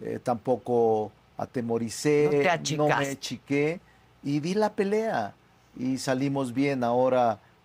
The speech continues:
Speaker 1: eh, como líder de la fracción parlamentaria y como presidente de la Junta de Coordinación Política.
Speaker 2: Ahora,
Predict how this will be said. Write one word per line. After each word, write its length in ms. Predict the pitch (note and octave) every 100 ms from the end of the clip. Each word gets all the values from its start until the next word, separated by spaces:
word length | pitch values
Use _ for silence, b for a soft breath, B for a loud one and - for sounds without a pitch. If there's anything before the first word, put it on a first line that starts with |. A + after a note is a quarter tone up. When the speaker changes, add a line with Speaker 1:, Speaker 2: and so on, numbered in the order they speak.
| - -
Speaker 1:
eh, 260 | A2 A2 G2+
como 520 | B2 B2 A#2+ A#2 A#2+
líder 340 | B2+ F3 G3
de 100 | F3+
la 460 | F3+ D#3+ D#3 D3 C#3+
fracción 420 | - D#3 - E3
parlamentaria 800 | D#3+ E3 E3 E3 D#3 D#3+ D#3 E3+ - B B _
y 100 | -
como 320 | A2+ B2 B2+ B2
presidente 720 | B2+ B2 - B2 E3+ E3 C3
de 100 | A2+
la 100 | A2
Junta 300 | G#2+ A2+ A#2
de 40 |
Coordinación 340 | G#2+ G#2 G2+ G#2+
Política. 640 | G#2 F2+ - E2 - F2+ - _ _
Speaker 2:
Ahora, 380 | - C3+ A#2+ G2